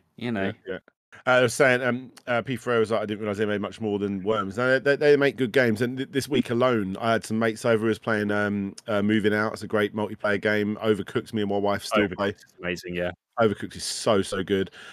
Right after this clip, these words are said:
Speaker 2: Uh, I didn't realise they actually had the, uh, rights to Honey, I Joined a Cult, a game I played, um, at a, a trade show a few years back when, when we met. Played that. Um,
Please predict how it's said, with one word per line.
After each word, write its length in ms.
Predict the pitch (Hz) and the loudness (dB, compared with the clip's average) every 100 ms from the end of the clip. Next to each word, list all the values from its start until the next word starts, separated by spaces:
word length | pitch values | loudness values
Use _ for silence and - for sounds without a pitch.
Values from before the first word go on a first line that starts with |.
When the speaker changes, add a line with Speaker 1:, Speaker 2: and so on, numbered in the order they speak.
| - | -10
Speaker 2:
Uh, 140 | - 107 | -2 2
I 80 | 131 | 4
didn't 160 | 143 | 4
realise 340 | 123 147 117 95 | 6 6 4 4
they 180 | 117 110 | 4 4
actually 300 | 98 - 113 | 2 -4 -2
had 200 | 110 107 | 0 0
the, 160 | 104 | 0
uh, 140 | 101 101 | 0 -2
rights 400 | 95 107 98 - | -2 -2 -2 -8
to 80 | 98 | -8
Honey, 240 | 107 104 | -4 -2
I 60 | 101 | -4
Joined 300 | - 104 98 | -2 -2 -2
a 60 | 98 | -4
Cult, 340 | - 110 - | 0 0 -2
a 40 | 101 | -2
game 260 | 104 101 | -2 -2
I 60 | 95 | -4
played, 440 | - 101 95 92 - | -2 0 0 -2 -6
um, 520 | 107 98 95 95 98 - | -4 -2 -2 -4 -6 -8
at 140 | 101 | -8
a, 300 | 95 92 82 | -4 -4 -6
a 60 | 92 | -10
trade 320 | - 104 95 | -2 -2 0
show 360 | - 95 95 85 | 0 0 0 -4
a 380 | - - _ | -14 -20 _
few 160 | - 117 | -6 0
years 240 | 101 107 | 2 2
back 140 | 120 170 | 2 4
when, 140 | 185 | 6
when 140 | 196 202 | 6 6
we 140 | 269 | 6
met. 320 | 311 330 - - _ _ _ | 6 4 2 -8 _ _ _
Played 260 | 123 113 | -2 0
that. 220 | 117 123 - 123 _ | 0 -2 -4 -20 _
Um, 600 | - 117 113 113 113 113 | 0 4 4 4 0 -2